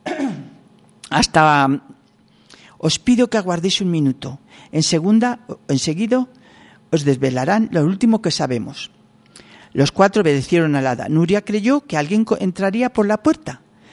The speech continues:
Sin embargo, transcurrido el plazo, sucedió algo muy común en Pueritia. Aunque ella lo había olvidado, toda la habitación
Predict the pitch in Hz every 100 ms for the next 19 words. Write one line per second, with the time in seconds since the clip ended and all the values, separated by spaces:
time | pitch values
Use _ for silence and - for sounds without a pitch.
0 | - - 156 143 175 247 294 302 - 156
1 | - - 139 170 202 208 302 311 349 349
2 | - 175 - 165 220 269 254 233 247 311
3 | 226 196 185 165 147 139 143 139 127 127
4 | 120 - - - - 156 156 247 240 202
5 | 143 175 208 175 143 147 135 123 - 247
6 | 240 214 185 180 180 - 254